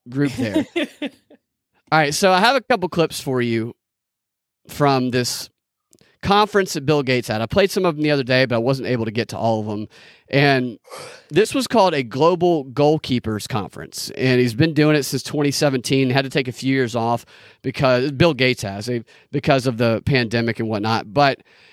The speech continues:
Speaker 1: what they had was a panel discussion on disinformation. They speak to a lot of the, the disinformation concerns going on right now. And the first one that I wanna play for you is he kind of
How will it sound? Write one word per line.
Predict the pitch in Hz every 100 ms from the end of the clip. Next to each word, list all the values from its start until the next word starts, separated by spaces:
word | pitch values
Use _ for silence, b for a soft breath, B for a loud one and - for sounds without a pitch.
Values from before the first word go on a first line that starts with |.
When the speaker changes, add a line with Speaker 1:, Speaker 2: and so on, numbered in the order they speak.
| b b -
Speaker 1:
what | 139 202 233
they | 208
had | 185 180
was | 151
a | 147
panel | 180 185 185
discussion | 165 - 143 139 151 139
on | - 131 127 113
disinformation. | 135 135 131 120 117 113 - 98 110
They | 120
speak | - 165 -
to | 156
a |
lot | 123 127 147 -
of | 135
the, | 123 127 113 113 - b b b b
the |
disinformation | 123 160 185 160 147 139 143 139
concerns | 135 123 - 135 127 113
going | 139 127
on | 120 120 113
right | 113 104
now. | 110 107 107 B B B
And | 143 147 135 127 110 -
the | 135
first | - 220 208
one | 196
that | 151
I | 143
wanna | 143 123
play | 127 123
for | - 120
you | 117 113 110 b b b b
is | 151 147 127 - - _ _ _ _ _ _ _ -
he | 185 208
kind | 262 247
of | 190